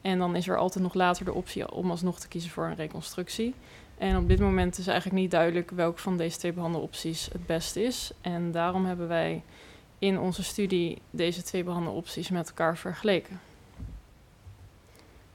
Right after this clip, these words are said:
Hoe konden patiënten dan meedoen met de studie? Eh, ze waren tussen de achttien en vijfenzestig jaar oud. En ze moesten een acute V K B-ruptuur hebben. En daarmee bedoelden we minimaal, ja, maximaal twee maanden geleden ontstaan. Het moest ook een primaire V K B-ruptuur zijn.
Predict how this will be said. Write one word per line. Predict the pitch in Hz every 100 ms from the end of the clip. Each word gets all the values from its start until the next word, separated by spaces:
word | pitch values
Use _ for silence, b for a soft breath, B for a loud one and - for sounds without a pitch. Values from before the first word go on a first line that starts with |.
| - -
Hoe | 214
konden | 214 208 190
patiënten | 190 185 202 190
dan | 185 175
meedoen | 214 254
met | 254 240
de | 233
studie? | - 240 233 254 254
Eh, | - 185 180 180
ze | 190
waren | 180 180 185
tussen | 180 -
de | 185
achttien | 208 - 180
en | 175
vijfenzestig | 180 165 165 - - -
jaar | 185 -
oud. | 247 254 - - B B B B
En | - 185
ze | 185
moesten | 190 185 185
een | -
acute | 190 - 220 196
V | 180
K | 170 175
B-ruptuur | 190 214 220 - 220
hebben. | 214 220
En | 220
daarmee | 190 190 185
bedoelden | 185 190 202 202
we | 196 190
minimaal, | 196 196 202 190 185 -
ja, | 185 180
maximaal | 185 196 - 190
twee | 185 - 202 196
maanden | 180 175 170
geleden | - 180 180 220 302 277
ontstaan. | 196 - - 208 247
Het | 214 196
moest | 175 -
ook | - -
een | 185
primaire | - 233 226 214 202
V | - 190
K | 190
B-ruptuur | 185 185 - 180
zijn. | - 180 180